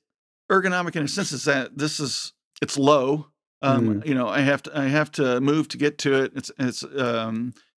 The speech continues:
Speaker 1: and, uh, and, and oftentimes I have to, like, really lean down, um, so that, uh, you know, 'cause some of the, um,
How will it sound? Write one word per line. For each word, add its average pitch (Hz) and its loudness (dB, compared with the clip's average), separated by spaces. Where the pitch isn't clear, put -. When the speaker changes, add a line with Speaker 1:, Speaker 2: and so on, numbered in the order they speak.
Speaker 1:
and, 135 2
uh, 123 -4
and, 127 -2
and 147 -2
oftentimes 156 0
I 139 4
have 143 2
to, 135 -4
like, 117 -4
really 120 0
lean 120 0
down, 113 -2
um, 123 2
so 131 2
that, 120 0
uh, 143 4
you 139 -4
know, 127 -2
'cause 123 -4
some 202 4
of 165 0
the, 127 0
um, 117 -2